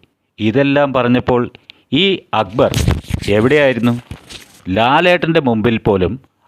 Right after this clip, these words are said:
അനുവിനെ എന്തൊക്കെ പറഞ്ഞു? ആരെങ്കിലും പ്രതികരിച്ചോ? ലാലേട്ടൻ പോലും മിണ്ടിയില്ല.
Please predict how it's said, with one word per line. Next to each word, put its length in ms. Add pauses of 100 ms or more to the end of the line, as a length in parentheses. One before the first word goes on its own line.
അനുവിനെ 480 (200)
എന്തൊക്കെ 480
പറഞ്ഞു? 340 (540)
ആരെങ്കിലും 560
പ്രതികരിച്ചോ? 520 (460)
ലാലേട്ടൻ 600
പോലും 280
മിണ്ടിയില്ല. 400